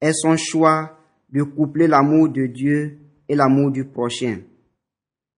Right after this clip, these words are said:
Le lien ainsi établi implique que l'amour du prochain devrait refléter l'amour de Dieu. En fait, Jésus demande que notre relation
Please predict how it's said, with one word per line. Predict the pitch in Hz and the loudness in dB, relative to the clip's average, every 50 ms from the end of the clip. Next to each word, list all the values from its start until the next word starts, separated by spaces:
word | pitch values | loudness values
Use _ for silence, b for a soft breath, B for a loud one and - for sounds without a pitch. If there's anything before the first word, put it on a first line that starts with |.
| _ _ _ _ | _ _ _ _
Le | 135 139 | -2 0
lien | 139 143 147 160 170 170 - | 0 2 4 4 4 4 2
ainsi | 147 151 147 139 - - 160 165 - | 0 -2 -2 -2 -4 -4 -4 -2 -2
établi | 151 143 - 147 135 131 131 139 143 151 160 165 170 170 - - _ _ _ _ _ _ _ | -4 -4 -2 -2 -2 -2 -2 -2 -2 -2 -2 -2 -4 -8 -12 -18 _ _ _ _ _ _ _
implique | 143 147 143 139 - 160 165 170 170 175 175 - - - - - _ _ _ _ _ | -2 0 0 0 -2 2 4 6 6 6 4 -2 -10 -16 -18 -18 _ _ _ _ _
que | - 175 | 0 2
l'amour | 170 160 147 151 156 165 175 180 175 | 4 4 4 4 4 2 2 2 2
du | 143 160 156 | 0 -2 -4
prochain | 147 143 139 139 139 135 - 160 156 156 160 160 - _ _ _ _ _ _ _ _ _ _ _ | -4 -4 -4 -4 -4 -2 -2 -2 0 0 -2 -6 -8 _ _ _ _ _ _ _ _ _ _ _
devrait | 131 143 139 131 151 151 147 135 | -2 -2 -2 0 0 0 0 0
refléter | 127 143 143 139 - 143 147 143 143 147 160 | -2 -2 -4 -4 -2 -4 -4 -2 0 -2 0
l'amour | 151 139 127 131 135 143 147 147 139 | 2 2 2 2 2 0 0 -2 -2
de | 120 131 123 120 | -2 -2 -2 -2
Dieu. | 107 104 127 127 127 117 101 - - - _ _ _ _ _ _ _ _ _ _ _ _ _ _ _ _ _ _ _ _ _ _ _ - | -4 -6 -4 -2 -2 -2 -4 -6 -12 -18 _ _ _ _ _ _ _ _ _ _ _ _ _ _ _ _ _ _ _ _ _ _ _ -2
En | 139 139 | -2 -2
fait, | 139 - 175 170 175 175 - - - - _ _ _ _ _ _ _ _ _ _ _ _ _ _ _ | 0 0 0 0 0 -2 -4 -12 -20 -20 _ _ _ _ _ _ _ _ _ _ _ _ _ _ _
Jésus | 139 139 139 165 147 | -6 -4 -4 -4 -4
demande | 123 147 143 139 143 147 151 156 156 156 160 156 - - _ _ _ _ | -2 0 2 4 4 4 4 2 2 0 -2 -4 -10 -18 _ _ _ _
que | - 170 | 2 4
notre | 170 160 165 165 165 165 | 6 6 4 4 2 -2
relation | 147 151 151 143 147 147 143 147 - 170 175 175 175 180 180 185 185 - | -2 -2 0 2 2 2 0 0 0 2 2 4 4 2 0 -2 -6 -12